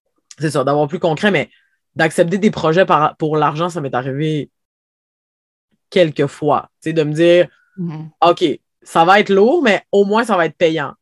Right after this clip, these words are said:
Speaker 1: Mais tu sais, c'est parce qu'à un moment donné, tu, tu, c'est ça, c'est que c'est payant, mais que c'est tellement lourd à porter que t'es comme, « Hey, finalement, genre, ça valait pas tout le trouble que je me suis donné pour la », puis souvent, ça va être genre les projets qui vont m-, que finalement, je vais m'investir, tu sais, je, ils vont me demander tellement de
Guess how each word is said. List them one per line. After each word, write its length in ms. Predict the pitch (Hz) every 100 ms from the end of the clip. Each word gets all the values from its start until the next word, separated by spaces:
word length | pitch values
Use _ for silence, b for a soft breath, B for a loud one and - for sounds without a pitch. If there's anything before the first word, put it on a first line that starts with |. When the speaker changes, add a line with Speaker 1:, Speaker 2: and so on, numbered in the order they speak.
| _
Speaker 1:
Mais 60 | -
tu 60 | 160
sais, 40 |
c'est 40 | 185
parce 140 | 175
qu'à 80 | 175
un 20 |
moment 100 | 165
donné, 120 | 202
tu, 100 | - - _ _
tu, 200 | - 143 139
c'est 180 | -
ça, 200 | 147 139 127
c'est 160 | 151
que 60 | -
c'est 120 | 160
payant, 400 | 143 175 175 240
mais 140 | 240
que 60 | 175
c'est 120 | 170
tellement 340 | 156 180 175 165
lourd 240 | 180 190
à 60 | 180
porter 240 | 160 143
que 40 | 190
t'es 80 | 165
comme, « 120 | 165
Hey, 80 | 165
finalement, 380 | 170 160 175 185
genre, 440 | 170 160 160 156 _ _ _ _ _
ça 140 | 160
valait 220 | 156 160
pas 120 | 156 180
tout 220 | - 190
le 120 | 175
trouble 240 | 156 170 147
que 100 | 160
je 80 | 156
me 80 |
suis 100 | 147 -
donné 200 | 151 156
pour 160 | 156
la », 200 | 151 147 -
puis 120 | 175
souvent, 260 | - 226 247
ça 80 | 214
va 100 | 170
être 60 |
genre 180 | 165 180
les 80 | 180
projets 400 | 156 175 170 185
qui 100 | 175
vont 260 | 160 156 151
m-, 60 | - _ _ _ _ _ _ _ _ _ _ _
que 80 | 180
finalement, 320 | 175 202 233
je 80 | 226
vais 80 | 190
m'investir, 560 | 190 202 196 - 196 -
tu 40 | -
sais, 280 | - 254 240
je, 100 | 185
ils 80 | 190
vont 120 | 196
me 60 | 214
demander 340 | 208 202 220
tellement 460 | - 269 269 240
de 60 | 202